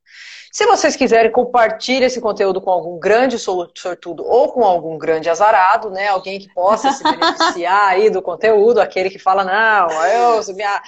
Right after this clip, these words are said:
Speaker 1: se tiver uma chuva disso, cai aquilo", não sei o quê. Esse azarado, né, também, de repente, pode se beneficiar e parar pra refletir um pouco mais, perceber quais são as qualidades aí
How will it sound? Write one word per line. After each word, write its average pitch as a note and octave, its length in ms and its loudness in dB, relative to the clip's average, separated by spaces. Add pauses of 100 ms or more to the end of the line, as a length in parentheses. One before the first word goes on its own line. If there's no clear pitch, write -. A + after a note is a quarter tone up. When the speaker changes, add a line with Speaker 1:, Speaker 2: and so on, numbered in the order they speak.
(380)
Speaker 1:
se - 160 -12
tiver B3 280 0
uma C4+ 160 2
chuva C4 300 0
disso, B3 240 -4
cai B3+ 160 2
aquilo", A3+ 560 2
não G#3+ 100 -2
sei G#3+ 160 -2
o G3 40 -2
quê. A#3 280 0
Esse C4+ 320 2
azarado, A3+ 720 2
né, A#3+ 200 -4
também, B3 640 -4
de G#3+ 80 -2
repente, G#3+ 580 -4
pode G#3+ 300 -2
se G3 80 -18
beneficiar G3 600 -2
e G3+ 40 0
parar G#3 460 2
pra G#3 120 -2
refletir F#3 500 -10
um F3 60 -16
pouco E3 240 -14
mais, D#3+ 380 -10 (320)
perceber G3 720 0
quais D#3+ 200 -2
são D#3 180 -14
as D#3 120 -12
qualidades D3 680 -4
aí D3+ 280 -8